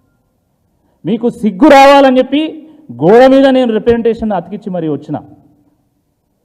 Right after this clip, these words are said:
ఇప్పటివరకు కనీసం ప్రకటన లేదు. ఏం పాపం చేసింది? జీవో ఫార్టీ సిక్స్ బాధితులు అందరూ ఏం పాపం చేసిండ్రు? ఈ గ్రూప్ టూ, గ్రూప్ త్రీ, డిఎస్సికి ప్రిపేర్ అయినటువంటి ఈ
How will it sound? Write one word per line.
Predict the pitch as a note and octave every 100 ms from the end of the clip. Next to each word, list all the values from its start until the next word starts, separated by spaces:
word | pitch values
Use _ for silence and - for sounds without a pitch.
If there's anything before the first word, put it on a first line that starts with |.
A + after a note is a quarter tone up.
| _ _ _
ఇప్పటివరకు | C3 F3 E3+ D#3+ E3
కనీసం | C#3+ D3 D3
ప్రకటన | - B2+ D#3 D#3
లేదు. | B2+ B2 F2 - - _ _ _ _ _ _ _ _ _ _ _ _ _ _ _
ఏం | C#3+ B3
పాపం | B3+ C4 C4+ C#4 C4+
చేసింది? | C4+ C4+ C4
జీవో | F3+ B3+ C4+
ఫార్టీ | C4 B3
సిక్స్ | A#3+ A3+
బాధితులు | G3 A#3+ B3+ B3 A#3+
అందరూ | A#3 B3
ఏం | A3
పాపం | A#3 B3+ C4 B3
చేసిండ్రు? | B3+ B3+ A#3+ B3+ - _ _ _ _ _ _ _ _ _ _ _ _ _ -
ఈ | E3+
గ్రూప్ | C#3 D#3+ - _
టూ, | B3+ B3+
గ్రూప్ | G#3 A#3 B3+ B3+
త్రీ, | A#3 B3+ B3+ - _ _ _ _ _ -
డిఎస్సికి | A#2+ F#3 C4 C4+ B3+ B3+ A#3+ C4 B3+ - _ _ _ _ _ _
ప్రిపేర్ | F#3 A3 C#4+
అయినటువంటి | C4+ C4 C4 B3+ B3 A#3 G3 - _ _
ఈ | G3+